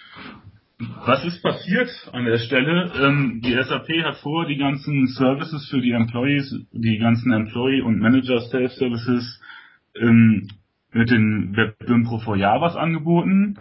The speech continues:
welche nur im Portal funktioniert haben, und hat jetzt einen Großteil der Employee Self-Services umgestellt auf Web bim Pro for abap, was einfach eine andere Oberflächentechnologie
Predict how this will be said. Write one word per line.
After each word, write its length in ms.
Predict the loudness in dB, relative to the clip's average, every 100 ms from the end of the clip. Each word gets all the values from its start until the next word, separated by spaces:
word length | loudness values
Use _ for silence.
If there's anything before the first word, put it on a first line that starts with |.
| -14 -18 -2
welche 320 | 0 2 0
nur 280 | 2 2 2
im 100 | 0
Portal 420 | -4 -4 -4 -2
funktioniert 600 | 0 0 2 0 0 0
haben, 420 | 2 2 0 -6 -16 -20 -8
und 180 | -2 0
hat 200 | 0 0
jetzt 500 | -2 -4 -6 _ -20 _ _
einen 200 | 2 2
Großteil 920 | 4 2 2 0 0 2 4 2 0 -2
der 160 | 0
Employee 400 | 0 0 0 0
Self-Services 880 | 0 -2 -2 -4 -4 -4 -4 -6 -10
umgestellt 1040 | -2 2 2 0 -4 -10 -4 0 0 -2 -8 -20 _
auf 220 | -4 -2 -2
Web 160 | 0
bim 200 | 0 0
Pro 100 | -2
for 280 | -4 -4 -4
abap, 420 | -4 -2 -2 -2 -6
was 160 | -4
einfach 360 | -2 -2 -2 -4
eine 240 | -2 0
andere 360 | 2 0 0 0
Oberflächentechnologie 1300 | 0 0 0 0 -2 -2 -6 -4 -2 -2 -2 -4